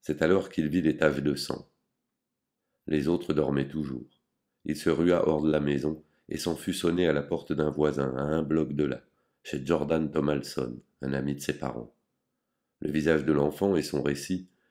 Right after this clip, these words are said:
pour incohérent et incomplet qu'il fût, donnèrent à Jordan Thomalson la certitude qu'il était arrivé un malheur. Escorté de Bobby qui s'accrochait à lui,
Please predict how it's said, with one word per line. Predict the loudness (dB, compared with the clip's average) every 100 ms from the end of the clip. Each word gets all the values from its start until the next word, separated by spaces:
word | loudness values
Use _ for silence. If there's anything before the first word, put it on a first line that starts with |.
| _ -2
pour | 2
incohérent | 2 2 4 4 4 2
et | 2
incomplet | 0 0 -4 -4 -6
qu'il | -4 -6
fût, | -6 -10 -12 _ _ _ -4
donnèrent | 2 4 2 2
à | 0
Jordan | 2 2 2 0
Thomalson | -2 0 -2 -2 -2 -2 -4 -16 -12
la | -8
certitude | -6 -6 -4 -4 -4 -4
qu'il | -4 -2
était | -2 -2
arrivé | -2 -2 0
un | 0 0
malheur. | 0 -2 -6 -12 _ _ _ _ _ _ _
Escorté | -12 -2 -2 0 0
de | 2
Bobby | 2 2 0
qui | -2
s'accrochait | -4 -6 -4 -4 0 0
à |
lui, | 0 -2